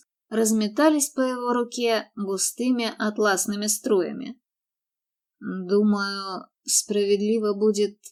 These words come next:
предупредить тебя», прошептал он, силой обхватывая её шею и притягивая её губы к своим,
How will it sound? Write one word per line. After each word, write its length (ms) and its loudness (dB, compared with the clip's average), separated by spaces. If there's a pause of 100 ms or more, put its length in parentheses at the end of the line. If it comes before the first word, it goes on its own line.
предупредить 880 0
тебя», 460 -4 (540)
прошептал 800 2
он, 500 2
силой 600 2
обхватывая 840 0
её 320 0
шею 760 2 (220)
и 360 0
притягивая 800 0
её 280 2
губы 580 2
к 60 -16
своим, 680 0